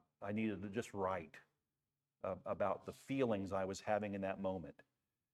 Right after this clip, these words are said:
And, uh, it was tough. It was tough. But I'll tell you this, um,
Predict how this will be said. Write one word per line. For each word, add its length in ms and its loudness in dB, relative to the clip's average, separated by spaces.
And, 360 4
uh, 280 2
it 160 -2
was 220 -8
tough. 580 -6
It 100 -4
was 160 -8
tough. 260 2
But 100 8
I'll 80 10
tell 160 2
you 100 4
this, 420 4
um, 380 -2